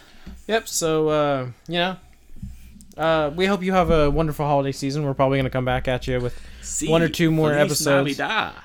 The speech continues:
Speaker 1: Um, so yeah, have a wonderful Christmas season, holiday season, Hanukkah season, whatever season
Speaker 2: Be
Speaker 1: you're
Speaker 2: safe.
Speaker 1: celebrating. Be safe.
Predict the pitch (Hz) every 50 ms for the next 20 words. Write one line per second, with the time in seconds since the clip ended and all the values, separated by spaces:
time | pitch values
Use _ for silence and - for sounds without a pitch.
0 | - _ - 113 123 123 120 120 123 120 - 156 156 156 135 117 110 120 120 120
1 | 127 139 139 139 - - 135 131 127 123 120 123 123 - - 143 - 131 123 -
2 | - 147 143 143 139 139 139 139 139 135 139 139 139 135 135 131 - - 135 135
3 | 131 123 127 127 123 123 131 127 123 120 120 - - 123 117 120 117 123 143 165
4 | 165 147 117 104 101 104 101 - 110 98 90 95 95 143 123 - 113 98 95 98
5 | 95 92 104 101 98 101 101 98 104 - 151 147 - - 123 120 117 113 110 -
6 | -